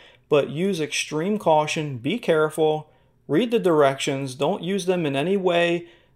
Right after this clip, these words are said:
other than how they're intended to be used. Use them the way they're intended to be used, please. I can't stress that enough. I want every, all my listeners to be safe out there, and I want, I wish you nothing but the best.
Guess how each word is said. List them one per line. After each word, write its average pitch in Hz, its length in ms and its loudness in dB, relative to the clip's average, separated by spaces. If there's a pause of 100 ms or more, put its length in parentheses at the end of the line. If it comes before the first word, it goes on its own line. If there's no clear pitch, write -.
(400)
other 160 340 4
than 160 320 0
how 143 260 4
they're 156 200 2
intended 139 360 -2
to 127 60 -6
be 123 140 -4
used. 120 360 -6
Use 147 260 -6
them 160 200 -2
the 131 80 -2
way 131 240 4
they're 143 200 -2
intended 135 320 -6
to 123 60 -8
be 123 100 -6
used, 123 380 -2
please. 151 400 -4 (300)
I 143 80 -8
can't 147 240 -2
stress 156 300 4
that 147 180 6
enough. 135 420 0 (300)
I 147 60 0
want 143 140 2
every, 151 280 0
all 156 300 6
my 151 120 0
listeners 151 480 -2
to 131 80 -8
be 127 160 -4
safe 151 320 2
out 143 240 2
there, 139 340 4 (240)
and 131 140 -4
I 127 120 0
want, 156 400 -4
I 151 140 2
wish 156 360 -2
you 147 80 -2
nothing 170 480 0
but 160 160 0
the 160 80 -2
best. 151 480 2